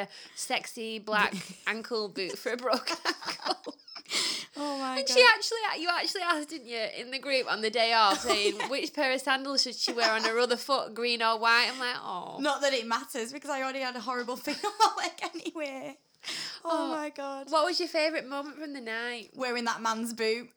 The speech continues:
Speaker 1: Oh my God.
Speaker 2: <laughs>
Speaker 1: So just to kind of set the scene for everybody, this is the end of night. Like, Jamie was absolutely smashed within the first half an hour. <laughs>
Speaker 2: Oh, yeah.
Speaker 1: And this is at, like, what? Eleven o'clock. So everyone
Speaker 2: Yeah.
Speaker 1: was, uh,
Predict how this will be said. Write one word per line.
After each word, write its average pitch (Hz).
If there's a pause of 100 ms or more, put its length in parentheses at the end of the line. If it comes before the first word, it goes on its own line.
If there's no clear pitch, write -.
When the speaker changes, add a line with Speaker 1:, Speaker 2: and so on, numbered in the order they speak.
Speaker 1:
Oh 196
my 156
God. - (260)
Speaker 2:
<laughs> -
Speaker 1:
So 330
just 415
to 440
kind 403
of 370
set -
the 330
scene 311
for 233
everybody, 226
this 240
is 262
the 226
end 277
of 285
night. 185
Like, 196
Jamie 294
was 285 (140)
absolutely 254
smashed 226
within 196
the 190
first 208
half 196
an 190
hour. 147 (520)
<laughs> 403 (600)
Speaker 2:
Oh, 349
yeah. 220
Speaker 1:
And 208
this 440
is 392
at, 392
like, 269
what? 208 (280)
Eleven 320
o'clock. 285
So 247
everyone 277
Speaker 2:
Yeah. 254
Speaker 1:
was, 226 (380)
uh, 294